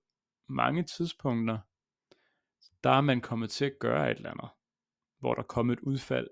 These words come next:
som man tænkte var fedt. Øhm, grunden til, at jeg startede med at, øh,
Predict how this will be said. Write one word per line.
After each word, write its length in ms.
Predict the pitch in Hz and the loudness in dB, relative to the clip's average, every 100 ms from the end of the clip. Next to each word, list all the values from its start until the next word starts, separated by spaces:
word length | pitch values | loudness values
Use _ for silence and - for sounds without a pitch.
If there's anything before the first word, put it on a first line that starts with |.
| - | -12
som 180 | - 110 | -8 -6
man 140 | 104 | -6
tænkte 340 | - 113 113 120 | -4 -4 -4 -4
var 240 | 104 101 | -2 -2
fedt. 300 | - 123 123 _ _ _ _ _ _ _ - _ _ _ _ - | -2 -4 -4 _ _ _ _ _ _ _ -20 _ _ _ _ -2
Øhm, 680 | 117 117 113 107 104 107 110 _ _ - | 2 4 2 0 -4 -10 -12 _ _ 2
grunden 200 | 139 127 | 4 6
til, 100 | 123 | 4
at 60 | |
jeg 100 | 120 | 4
startede 420 | - 117 113 123 | 4 2 2 2
med 220 | 120 50 50 - - _ _ _ _ _ _ 120 | 0 -2 -4 -10 -16 _ _ _ _ _ _ -4
at, 260 | 113 107 98 _ _ _ _ _ _ _ _ _ _ | -4 -4 -8 _ _ _ _ _ _ _ _ _ _
øh, 160 | 190 | -16